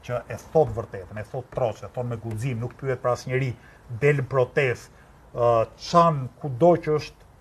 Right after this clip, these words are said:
e mundur, flet me qytetar, u bie derës, bën gjithçka, pikërisht sepse ne duam që vendi yt të mbahet. Duam, duam, duam ta japim kontributin ton për, për, për këtë vend, qofshim edhe të vetëm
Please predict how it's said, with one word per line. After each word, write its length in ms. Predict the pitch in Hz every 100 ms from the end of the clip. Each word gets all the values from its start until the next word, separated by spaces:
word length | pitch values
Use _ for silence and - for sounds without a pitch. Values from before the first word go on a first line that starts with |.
| _ _ -
e 80 | 139
mundur, 360 | 165 147 120 -
flet 340 | - 143 170 160
me 120 | 147
qytetar, 540 | - 139 135 147 131 120
u 40 |
bie 280 | 120 151 151
derës, 460 | 127 147 123 110 117
bën 220 | 147 151
gjithçka, 460 | 123 - - 170 180 - - _ -
pikërisht 500 | - 175 170 190 190
sepse 380 | - 156 - 165 170 -
ne 140 | 135 131
duam 400 | 120 160 170 147
që 220 | - 147 - - 110
vendi 300 | 139 135 120
yt 80 | 123
të 80 | 113
mbahet. 380 | 107 95 - _ - - 113
Duam, 260 | 170 143 -
duam, 460 | 120 107 175 170 143 - - _ _ -
duam 240 | 156 180
ta 120 | 160
japim 260 | 151 175 151
kontributin 540 | 143 123 120 131 123
ton 240 | 110 117 104
për, 220 | 101 101 - _ - - - -
për, 200 | 104 95 - - - -
për 140 | 113 -
këtë 100 | 110
vend, 260 | 160 196 - - _ -
qofshim 380 | - 202 196 156
edhe 200 | 139 131
të 100 | 104 113
vetëm 320 | 180 185 220